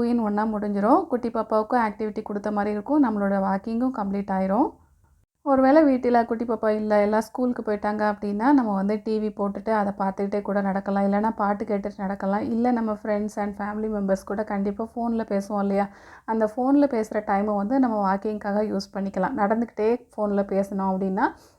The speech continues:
நமக்கு அந்த ஃபோனில் பேசுகிற வேலையும் முடிஞ்சிரும், வாக்கிங்கும் கொஞ்சம் கவர் ஆகிடும். இந்த மாதிரி தான் நான் பண்ணுறது. ஒருவேளை பாப்பா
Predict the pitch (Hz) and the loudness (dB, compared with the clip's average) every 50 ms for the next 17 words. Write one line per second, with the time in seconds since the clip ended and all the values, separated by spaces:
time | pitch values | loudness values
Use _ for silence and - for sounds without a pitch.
0 | _ - 262 247 - - 233 220 220 - - 240 240 247 247 240 233 220 220 226 | _ -4 -2 -2 0 0 0 -2 -4 -4 -4 -2 0 0 0 0 0 0 -2 -2
1 | - 233 220 220 220 208 208 208 214 233 240 226 226 214 220 214 208 208 240 311 | -2 -2 0 2 2 2 2 2 0 -2 -2 -2 -4 -4 -2 -2 0 0 2 0
2 | - - - - - - - _ - 285 269 269 277 277 277 233 220 220 247 254 | 0 -2 -8 -20 -20 -20 -12 _ 4 6 8 8 6 4 2 -2 -2 -2 -2 -2
3 | 233 214 202 202 202 214 196 196 196 196 190 190 185 180 190 226 277 294 285 233 | -2 -2 -2 -4 -2 -2 0 0 0 2 2 0 0 0 0 0 0 0 -2 -2
4 | 220 214 214 214 214 208 208 220 226 226 214 208 196 202 196 185 190 196 196 190 | -2 0 0 0 0 0 0 0 0 0 0 -2 -2 -2 -2 -4 -2 -2 -2 -2
5 | 196 190 190 190 190 196 202 214 247 240 - 220 214 214 226 | -2 0 0 0 0 2 2 2 2 2 2 0 0 0 -2